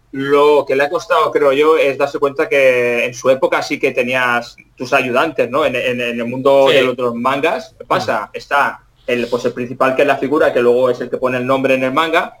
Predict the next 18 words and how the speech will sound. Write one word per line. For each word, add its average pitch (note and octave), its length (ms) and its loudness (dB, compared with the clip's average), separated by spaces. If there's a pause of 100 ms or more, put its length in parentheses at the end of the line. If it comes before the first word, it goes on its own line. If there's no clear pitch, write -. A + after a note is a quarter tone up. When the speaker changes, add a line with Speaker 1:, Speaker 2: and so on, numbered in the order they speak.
(180)
Speaker 1:
pero A#2+ 120 -2
que B2 120 -6
se - 120 -2
ha B2 80 0
pegado C3 320 2
toda C#3 120 2
la C3+ 140 2
currada C3+ 400 0
de C3+ 80 4
los C3 180 -2
edificios, C#3 840 0
de C3+ 80 0
no C3 120 -2
sé C3 160 -2
qué, C3+ 80 -2
no C3+ 80 -4
sé - 120 -4
cuánto, D#3 540 -2